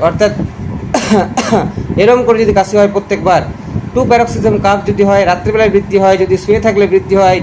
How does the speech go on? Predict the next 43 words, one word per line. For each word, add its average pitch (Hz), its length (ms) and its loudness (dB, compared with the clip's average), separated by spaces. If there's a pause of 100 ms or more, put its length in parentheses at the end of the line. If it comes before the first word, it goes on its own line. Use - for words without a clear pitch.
জিভ 208 240 -2
যদি 208 180 4
ফ্ল্যাবি, 185 340 2
ময়েস্ট, 185 520 0
ইমপ্রিন্টেড 202 500 0 (760)
টিথ - 260 0 (480)
around 202 320 2
the 196 60 2
tongue 185 300 2
যদি 185 160 0
থেকে 180 220 -2
থাকে, 175 280 -2
জল 180 200 2
তেষ্টা 208 280 -4
প্রচুর 185 360 -2
থাকে, 180 320 -2 (320)
মুখে 175 240 0
দুর্গন্ধ, 196 400 2
মাড়ি 185 240 2
থেকে 208 160 0
রক্ত 185 300 -2
পড়া, 180 180 4
এই 185 80 2
ধরনের 185 220 0
হিস্ট্রি 185 240 -4
বা 180 100 0
মুখে 180 220 -2
প্রায় 202 320 2 (100)
আলসার 196 360 0
হচ্ছে, 190 260 0
এই 185 60 2
ধরনের 175 240 0
হিস্ট্রি 180 260 -4
থাকে, 165 360 -2 (520)
জিভে 202 220 2 (260)
প্রচুর 196 280 -4
পরিমাণে 202 280 2
ঘা 175 220 2
হচ্ছে 208 300 0
বা 185 100 2
লালা 175 220 4
আসছে 208 280 0
মুখ 190 140 0